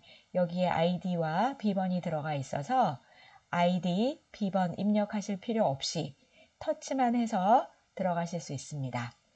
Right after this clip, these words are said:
자, 제가 카톡으로 이 참가 링크를 받았을 때 들어오는 방법을 안내해 드리도록 하겠습니다. 자, 여러분들이 문자나 카톡으로 이런 참가 링크를 받으셨다.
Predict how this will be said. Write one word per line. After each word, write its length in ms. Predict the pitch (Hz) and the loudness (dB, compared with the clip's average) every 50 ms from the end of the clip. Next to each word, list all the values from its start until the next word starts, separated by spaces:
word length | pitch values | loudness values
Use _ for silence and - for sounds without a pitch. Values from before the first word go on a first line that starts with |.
| _ _ _ _ _ _ _ | _ _ _ _ _ _ _
자, 360 | - - 175 160 165 175 185 | -12 -10 -8 -6 -4 -6 -4
제가 540 | 180 - 185 175 190 185 196 233 262 302 - - - - _ _ _ | -4 -4 -2 0 0 2 4 4 2 2 0 -6 -20 -20 _ _ _
카톡으로 960 | - - 302 - - - 302 285 262 220 214 247 277 269 214 165 135 139 - _ _ _ _ _ _ _ _ _ _ _ _ _ _ _ _ _ _ | -8 -8 -8 -6 0 4 4 6 6 6 6 8 8 8 8 6 4 0 -6 _ _ _ _ _ _ _ _ _ _ _ _ _ _ _ _ _ _
이 380 | 185 190 196 208 233 254 247 | -2 0 2 2 2 0 -2
참가 460 | - - - 302 285 285 285 277 269 247 | -4 -8 -8 -6 -4 0 2 2 4 4
링크를 440 | 196 185 185 180 - 214 190 196 | 4 2 0 0 0 0 0 0
받았을 560 | 190 180 165 143 165 160 165 - 180 165 - - | 0 0 -2 -2 -2 -2 -2 -2 -2 -4 -2 -2
때 420 | - 160 170 196 233 285 311 - _ _ | 0 4 6 6 6 6 2 -4 _ _
들어오는 420 | - 208 185 180 170 165 170 165 | -4 -2 0 0 0 0 -2 -4
방법을 720 | 170 160 147 147 147 151 147 139 190 247 285 311 719 - - - _ _ _ _ | -4 -4 -4 -4 -4 -4 -2 2 6 6 6 6 4 0 -8 -20 _ _ _ _
안내해 380 | - 180 175 175 185 190 190 - | -4 -2 -2 0 0 0 0 -2
드리도록 500 | 180 165 170 - 170 156 160 160 - 202 | -2 -4 -4 -4 -4 -6 -6 -6 -6 -6
하겠습니다. 720 | 175 180 180 - - 151 139 135 131 135 135 131 117 - - _ _ _ _ _ _ _ _ _ _ _ _ - | -4 -4 -6 -6 -6 -6 -6 -6 -4 -4 -6 -6 -8 -10 -16 _ _ _ _ _ _ _ _ _ _ _ _ -14
자, 180 | - - 175 | -6 -4 -2
여러분들이 420 | 175 185 196 190 202 190 202 196 190 | 0 0 0 0 0 0 0 2 2
문자나 880 | 185 208 220 226 226 - 247 233 226 220 214 240 262 277 277 311 349 - _ _ _ _ _ _ _ _ | 4 4 4 2 4 4 4 4 4 4 4 6 6 6 4 0 -2 -8 _ _ _ _ _ _ _ _
카톡으로 880 | - - 302 285 - - 285 269 247 208 190 214 233 254 214 160 135 135 - _ _ _ _ _ _ _ | -4 -4 -2 -2 0 0 0 0 2 0 0 2 2 2 2 2 0 -4 -10 _ _ _ _ _ _ _
이런 500 | - 190 185 185 185 185 185 185 180 208 | -2 2 4 4 4 4 2 0 -4 -6
참가 460 | - - 339 320 311 311 320 302 294 | -4 -4 -4 -4 -2 -2 -2 0 0
링크를 500 | 269 240 196 196 180 - 208 185 196 196 | 2 2 0 0 0 -2 -2 0 0 -2
받으셨다. 880 | 185 196 160 147 170 175 190 170 156 - _ - 208 208 180 135 - | 0 -2 -2 -2 -2 -2 -2 -4 -4 -6 _ -2 0 0 0 0 -4